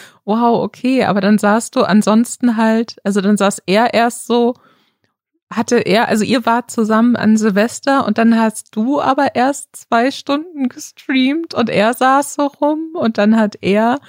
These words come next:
ein paar Stunden gestreamt und du saßt so rum. Das klingt ja total toll.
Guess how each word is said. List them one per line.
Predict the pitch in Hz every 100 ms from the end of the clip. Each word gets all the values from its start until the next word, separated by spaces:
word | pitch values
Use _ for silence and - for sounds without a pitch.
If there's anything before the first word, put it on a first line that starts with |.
| - _ _ _
ein | 247 247
paar | 233 233 247 - _ _
Stunden | - - 262 285 - 269 277
gestreamt | 285 269 - - 247 240 285 294
und | 196 -
du | 190 220
saßt | 262 269 277 294 -
so | - 262
rum. | 240 294 311
Das | 214 208
klingt | - - 233 233
ja | 220
total | 214 214 - 226 233 247
toll. | - 247 202 175